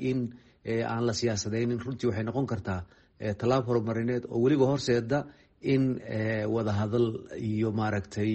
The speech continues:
iyo arrimaha kale ee masiiriga ah ee lagu kala aragti duwan yahay sida, eh, arrimahan dastuurka iyo wixii la mida,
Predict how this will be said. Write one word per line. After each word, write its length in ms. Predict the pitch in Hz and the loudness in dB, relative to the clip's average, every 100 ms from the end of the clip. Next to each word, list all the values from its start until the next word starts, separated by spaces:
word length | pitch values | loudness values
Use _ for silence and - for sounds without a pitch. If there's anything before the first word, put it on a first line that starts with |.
| 107 - | -2 -2
iyo 440 | 110 107 110 98 - - - | -2 0 0 -2 -8 -20 -8
arrimaha 380 | 110 120 147 135 | 0 2 2 0
kale 160 | - 123 | 2 2
ee 40 | 113 | 2
masiiriga 480 | 113 135 127 117 113 | 0 0 2 2 2
ah 160 | 98 | 2
ee 160 | 107 107 | 0 2
lagu 160 | 117 | 0
kala 180 | 120 113 | 0 -2
aragti 240 | 104 95 98 98 123 | -4 -8 -10 -14 -6
duwan 220 | 113 120 | -2 2
yahay 240 | 110 101 | 2 2
sida, 280 | 98 123 110 95 - - _ - | 0 0 0 -2 -8 -20 _ -6
eh, 100 | 104 | -2
arrimahan 460 | 110 120 117 107 | 0 0 0 0
dastuurka 580 | 98 - 120 117 - 113 | -4 -4 0 0 -2 -4
iyo 200 | 101 107 | -4 -2
wixii 200 | 123 101 131 | -2 2 2
la 100 | 127 | 4
mida, 220 | 117 | 0